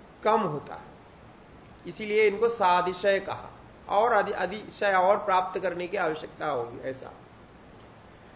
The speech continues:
"तथा च परमेश्वर अधीनत्वात् लौकिक ऐश्वर्यवत् कार्यम कार्यत्वाच्च अंधवदित्यर्थः।"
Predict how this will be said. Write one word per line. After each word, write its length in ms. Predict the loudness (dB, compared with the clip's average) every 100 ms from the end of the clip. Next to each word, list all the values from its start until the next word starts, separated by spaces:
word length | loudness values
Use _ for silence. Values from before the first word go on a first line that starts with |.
| -20 -20 -10 0
"तथा 320 | 4 8 8
च 440 | 8 8 8 8 4
परमेश्वर 760 | 4 6 6 8 6 8 6
अधीनत्वात् 1120 | 8 6 4 2 2 0 0 6 6 6 2
लौकिक 540 | 0 4 6 4 2 4
ऐश्वर्यवत् 760 | 4 4 0 0 2 2 0
कार्यम 500 | 0 4 4 4 2 0 -10 -16 -2
कार्यत्वाच्च 840 | 2 2 2 -2 0 0 0 0
अंधवदित्यर्थः।" 1200 | -2 -2 -2 -2 0 -2 -4 -6 -8 -8 -14 -12